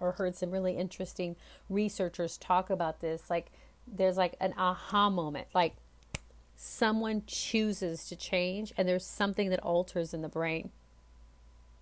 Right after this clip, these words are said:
And, you know, I've often thought, "Well, what is it that has someone get to that aha moment where they shift?" My personal perspective on it is, like,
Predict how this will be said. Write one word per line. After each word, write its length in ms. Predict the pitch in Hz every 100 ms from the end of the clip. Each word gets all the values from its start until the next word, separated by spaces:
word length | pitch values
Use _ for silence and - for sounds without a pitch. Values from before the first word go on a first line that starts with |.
| - - - - - - - - - - - -
And, 500 | 220 214 208 208 - - - - - - - - - - - -
you 120 | - 233
know, 80 |
I've 100 | 214
often 380 | 214 233 - 214
thought, 240 | 190 233 190
"Well, 160 | 185
what 320 | 175 180 220
is 200 | 208 214
it 180 | 196 185
that 100 | 190
has 340 | 185 196 190 185
someone 380 | - 180 175
get 240 | 156 180 175
to 100 | 180
that 180 | 170 -
aha 440 | 170 160 180 190
moment 460 | 196 180 175 170 -
where 160 | 208 180
they 180 | 160
shift?" 920 | 151 - - - 262 294 160 - - - - - - - -
My 440 | 196 220 226 262
personal 540 | 262 - 214 - 202
perspective 680 | 185 - - - 240 - 247
on 240 | 190 175 170
it 160 | 170
is, 180 | - 175
like, 300 | 190 175 -